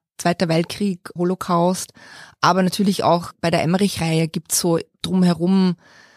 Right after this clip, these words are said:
es geht in einem von den Emmerich-Büchern zum Beispiel zum Sozialdarwinismus, wo es wirklich eine Strömung auch gab in Deutschland und in Österreich, die gesagt haben, wir haben wenig Ressourcen, wir müssen sie den Leuten geben,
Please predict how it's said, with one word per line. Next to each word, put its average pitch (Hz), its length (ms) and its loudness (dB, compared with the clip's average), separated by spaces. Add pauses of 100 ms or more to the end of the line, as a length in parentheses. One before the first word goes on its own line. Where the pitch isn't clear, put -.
(160)
es - 220 -2
geht 196 200 2
in 190 100 2
einem 180 200 0
von 196 100 -2
den 190 120 2
Emmerich-Büchern 185 600 0
zum 185 120 -4
Beispiel 175 280 -4
zum 180 160 0
Sozialdarwinismus, 175 1300 -2
wo 180 80 -4
es 180 100 -2
wirklich 185 280 -2
eine 185 80 -2
Strömung 185 400 0
auch - 160 -4
gab 165 260 -2
in 170 140 -2
Deutschland 160 340 0
und 180 80 2
in 160 80 -2
Österreich, 170 460 -2
die 190 100 -6
gesagt - 260 -6
haben, 170 160 -2
wir 175 120 0
haben 165 140 0
wenig 175 280 2
Ressourcen, 190 840 -2 (640)
wir 175 100 0
müssen 180 260 0
sie 185 180 -2
den 170 160 0
Leuten 175 380 0
geben, 175 520 0